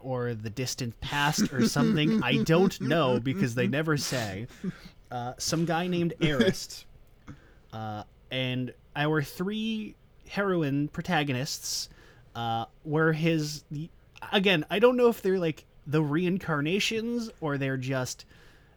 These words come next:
they're the new bearers of the title. Maybe they're both, kinda, they imply both.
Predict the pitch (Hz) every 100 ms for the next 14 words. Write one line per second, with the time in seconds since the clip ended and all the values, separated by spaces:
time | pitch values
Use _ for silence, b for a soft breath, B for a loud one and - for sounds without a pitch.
0 | - 143 175 180 165 151 151 165 156 131
1 | 147 160 151 139 127 123 139 151 165 175
2 | 165 131 170 190 170 165 127 117 131 175
3 | - - 151 151 151 139 127 - 92 135
4 | 143 131 165 214 - -